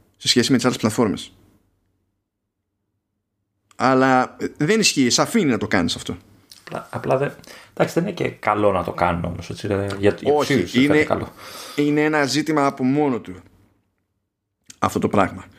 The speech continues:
Speaker 1: Γι' αυτό και ξεκίνησε και το έκανε το Spotify, και το Spotify σου έλεγε ότι, ε, το κόβω, διότι δεν θέλω να μπαίνω στη διαδικασία να, να τα ακούω, γιατί σε αυτή την πλατφόρμα και καλά είναι πιο ακριβή η υπηρεσία μου, ενώ στις άλλες είναι πιο φθηνή.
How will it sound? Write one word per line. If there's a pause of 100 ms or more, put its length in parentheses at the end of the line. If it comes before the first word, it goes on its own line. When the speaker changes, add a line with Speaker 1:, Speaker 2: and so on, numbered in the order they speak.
(300)
Speaker 1:
Γι'
αυτό
και
ξεκίνησε
και
το
έκανε
το
Spotify, (300)
και
το
Spotify
σου
έλεγε
ότι, (280)
ε,
το
κόβω, (920)
διότι
δεν
θέλω
να
μπαίνω
στη
διαδικασία
να,
να
τα
ακούω,
γιατί
σε
αυτή
την
πλατφόρμα
και
καλά
είναι
πιο
ακριβή
η
υπηρεσία
μου,
ενώ
στις
άλλες
είναι
πιο
φθηνή.